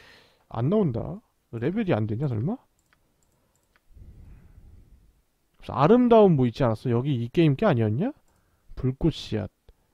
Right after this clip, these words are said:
그지 같은 것만 있어. 하퍼의 부름. 아, 됐고 너나 보자. 어, 팔 레벨 주문은 약간 재미의 이제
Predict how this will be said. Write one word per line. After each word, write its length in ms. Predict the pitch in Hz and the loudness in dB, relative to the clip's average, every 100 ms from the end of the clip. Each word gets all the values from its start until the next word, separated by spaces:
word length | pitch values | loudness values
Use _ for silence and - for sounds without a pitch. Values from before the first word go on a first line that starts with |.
| _ _ _ _ _ _ _ _ _ _ _ _ _ _ _ _ _ _ _ _ _ - - - _ _ _ _ _ - _ _ _ - | _ _ _ _ _ _ _ _ _ _ _ _ _ _ _ _ _ _ _ _ _ -20 -20 -20 _ _ _ _ _ -20 _ _ _ -10
그지 240 | 143 170 | -4 2
같은 160 | 220 170 | 2 4
것만 180 | 131 107 | 2 0
있어. 300 | - 131 185 _ _ _ _ _ _ _ _ _ - - _ _ _ _ _ _ _ _ _ _ _ _ | -4 -8 -10 _ _ _ _ _ _ _ _ _ -20 -20 _ _ _ _ _ _ _ _ _ _ _ _
하퍼의 460 | - 147 - 120 | -20 -16 -12 -10
부름. 240 | 107 - 107 _ _ _ _ - _ _ _ _ | -12 -18 -20 _ _ _ _ -20 _ _ _ _
아, 100 | 147 | -6
됐고 280 | - 143 175 | -2 -2 2
너나 240 | 127 147 143 | 4 4 4
보자. 320 | 113 110 - | 0 -6 -8
어, 240 | 110 104 107 | -10 -10 -8
팔 160 | - 226 | -2 2
레벨 200 | 240 208 | 4 2
주문은 580 | 208 196 190 196 220 | 2 2 4 2 0
약간 200 | 139 135 | -2 -2
재미의 540 | 120 127 143 190 196 143 | -4 0 0 2 2 0
이제 440 | 120 123 113 107 | -2 -4 -2 -4